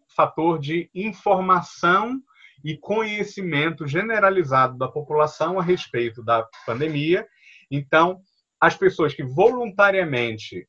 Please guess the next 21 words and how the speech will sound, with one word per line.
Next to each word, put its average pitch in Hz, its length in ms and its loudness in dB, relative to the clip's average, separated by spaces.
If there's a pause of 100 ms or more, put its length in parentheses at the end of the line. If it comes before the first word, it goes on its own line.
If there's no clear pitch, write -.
ainda 147 440 0
não 160 260 -2
tinham 233 480 -8
executado 147 720 0
o 117 60 -6
movimento 113 560 -8
de, 104 420 -8 (500)
é, 110 320 2 (220)
precaução, 156 1040 2
inclusive 131 880 -6
do 113 80 -20
ponto 117 140 -8
de 113 80 -10
vista 113 300 -12 (520)
meramente 127 500 2
econômico, 123 640 -4 (400)
passaram 151 540 4
a 156 80 4
realizar 165 760 2
esse 147 300 -4
movimento, 151 720 -4